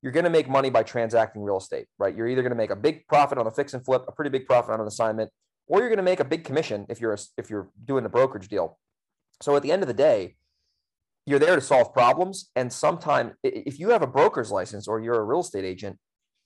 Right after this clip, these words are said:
you're just gonna be able to make more money by solving more problems.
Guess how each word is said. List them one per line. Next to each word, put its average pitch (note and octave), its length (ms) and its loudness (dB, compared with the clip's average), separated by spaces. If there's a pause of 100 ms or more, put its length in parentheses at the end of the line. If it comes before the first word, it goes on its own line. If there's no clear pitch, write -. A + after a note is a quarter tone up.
(140)
you're D#3+ 100 -8
just A#3 200 -10
gonna A3 120 -4
be F#3+ 80 0
able F#3+ 120 2
to D3+ 80 -2
make D3+ 260 -2
more C3 200 2
money C3+ 280 0
by A#2 160 0
solving C3+ 480 2
more A#2+ 160 0
problems. - 680 -6